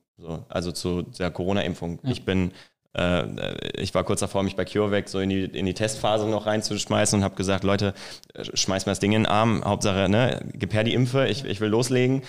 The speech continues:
Speaker 1: Und sie ist halt ein bisschen vorsichtiger und natürlich können wir darüber streiten, aber ich bin doch jetzt nicht respektlos zu meiner Mom,
Speaker 2: Ja.
Speaker 1: deswegen nur, weil sie eine andere Einstellung hat oder andere Erfahrungen hat.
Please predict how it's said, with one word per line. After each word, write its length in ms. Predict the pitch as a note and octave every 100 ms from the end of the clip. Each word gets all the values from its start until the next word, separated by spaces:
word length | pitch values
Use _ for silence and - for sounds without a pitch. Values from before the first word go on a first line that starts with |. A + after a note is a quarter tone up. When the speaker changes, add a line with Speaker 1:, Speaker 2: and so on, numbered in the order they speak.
| - - -
Speaker 1:
Und 140 | G#2+
sie 100 | G#2
ist 80 | G#2+
halt 140 | A2+
ein 40 | A2
bisschen 200 | A#2 A#2
vorsichtiger 580 | B2+ C3 - G2 F#2+
und 80 | F#2+
natürlich 280 | F#2+ A2+ A2
können 140 | A2
wir 60 | G#2
darüber 220 | F#2+ F#2
streiten, 420 | F2 F#2 G#2+ A2+
aber 100 | G2+
ich 80 | F#2+
bin 120 | F#2+
doch 40 | F#2+
jetzt 200 | F#2+ -
nicht 160 | G2+
respektlos 400 | A2 A#2+ A2+ G2+
zu 80 | -
meiner 220 | F#2+ F#2+
Mom, 200 | F#2+ G2+
Speaker 2:
Ja. 20 | A2+
Speaker 1:
deswegen 360 | - G2 G2+
nur, 120 | G2+ G2
weil 120 | F#2
sie 60 |
eine 140 | G2 -
andere 260 | G2+ F#2
Einstellung 420 | E2 B2 - G#2+ F#2+
hat 160 | F#2+
oder 180 | F#2 F#2
andere 220 | F#2+ F#2+
Erfahrungen 420 | F2+ - A2+ A#2+
hat. 200 | F#2 G2